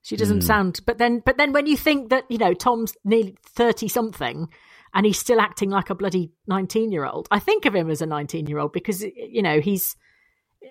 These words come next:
Speaker 1: uh, he just, he's just comes across as so immature and so giddy and daft, I think. I don't
Speaker 2: Mm.
Speaker 1: know.
Speaker 2: And somewhat enthusiastic, yes.
Speaker 1: Yeah.
Speaker 2: But, uh, I, I, I,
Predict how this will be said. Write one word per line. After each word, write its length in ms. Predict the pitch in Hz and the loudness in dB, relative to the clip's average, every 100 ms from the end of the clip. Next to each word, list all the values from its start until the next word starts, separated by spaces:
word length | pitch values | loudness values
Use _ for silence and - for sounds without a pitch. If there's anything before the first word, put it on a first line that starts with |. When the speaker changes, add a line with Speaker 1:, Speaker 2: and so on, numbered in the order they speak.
| 226 | -8
Speaker 1:
uh, 60 | 226 _ - | -8 _ 0
he 140 | 233 | 0
just, 200 | 220 233 _ _ _ _ 403 _ _ _ _ | 2 -4 _ _ _ _ _ _ _ _ _
he's 180 | - 226 | -4 -2
just 320 | 269 - - | 0 0 0
comes 200 | 254 254 | 0 0
across 320 | 233 - 311 214 | 0 0 -2 -2
as 60 | |
so 180 | - 220 | -2 2
immature 600 | 220 220 214 285 285 170 | 2 0 -4 -2 0 0
and 100 | 156 | 0
so 320 | - 202 185 175 _ - | -2 0 0 -2 _ -10
giddy 320 | 254 214 165 | -6 -2 0
and 120 | 147 | 0
daft, 480 | 143 220 175 - - | -2 -2 -2 -4 -8
I 100 | 170 | -8
think. 280 | - - 110 | -8 -4 0
I 40 | |
don't 100 | 98 | 0
Speaker 2:
Mm. 40 | 98 | 0
Speaker 1:
know. 140 | 98 - _ - | -4 -16 _ -2
Speaker 2:
And 320 | 113 113 101 | 0 2 0
somewhat 380 | - 107 101 - | 0 0 0 -2
enthusiastic, 1160 | 107 95 107 98 92 95 82 - - 73 - _ | -8 -4 0 0 2 0 -2 -6 -12 -12 -14 _
yes. 220 | 202 196 | 0 2
Speaker 1:
Yeah. 300 | 214 208 196 180 | 4 4 2 0
Speaker 2:
But, 300 | 277 285 269 _ - | 2 2 0 _ -8
uh, 640 | - 226 233 240 233 202 180 - - - - - - _ _ _ _ _ - - - - _ _ _ _ _ _ _ _ _ - | -4 -2 0 0 0 -2 -2 -4 -14 -14 -16 -18 -20 _ _ _ _ _ -14 -12 -14 -20 _ _ _ _ _ _ _ _ _ -6
I, 240 | 185 202 - | -2 -2 -2
I, 180 | 185 208 - | -2 -2 -2
I, 220 | 185 208 | -2 0